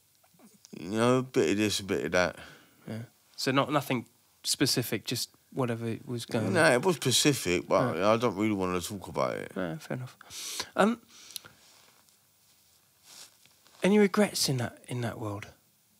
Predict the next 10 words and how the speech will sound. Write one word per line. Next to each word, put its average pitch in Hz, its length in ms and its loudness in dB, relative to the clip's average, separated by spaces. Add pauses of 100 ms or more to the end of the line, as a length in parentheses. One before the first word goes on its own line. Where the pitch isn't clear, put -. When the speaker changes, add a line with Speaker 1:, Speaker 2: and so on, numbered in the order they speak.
(760)
Speaker 1:
Oh, 131 220 6
yeah, 95 400 6 (120)
Speaker 2:
Mm. 131 280 -4
Speaker 1:
definitely. 71 640 -4 (200)
Speaker 2:
Mm. 67 100 -10 (200)
Speaker 1:
Because - 640 0 (2250)
it 104 160 -2
holds 113 380 0
you 98 80 -2
back. - 480 0